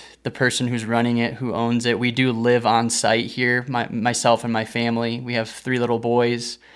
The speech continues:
Um, and guests just love to interact with us in the lobby. Um, our kids sometimes pop in and say hello, and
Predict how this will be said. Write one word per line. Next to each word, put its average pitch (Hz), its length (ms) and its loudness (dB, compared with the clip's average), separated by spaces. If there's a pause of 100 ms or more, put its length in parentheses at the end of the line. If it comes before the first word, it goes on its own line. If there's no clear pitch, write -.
(320)
Um, 113 460 -4
and 120 160 -6
guests 170 280 4
just 147 220 -4
love 123 720 2 (440)
to 135 100 -6
interact 120 540 4
with 123 160 -4
us 113 440 0
in - 320 -10
the 117 80 0
lobby. 123 640 4 (360)
Um, 113 540 -4
our 120 140 -4
kids 123 400 -2
sometimes 117 420 -2
pop 120 340 2
in 120 340 -2
and 113 140 -4
say 120 240 0
hello, 117 540 2
and 107 580 -6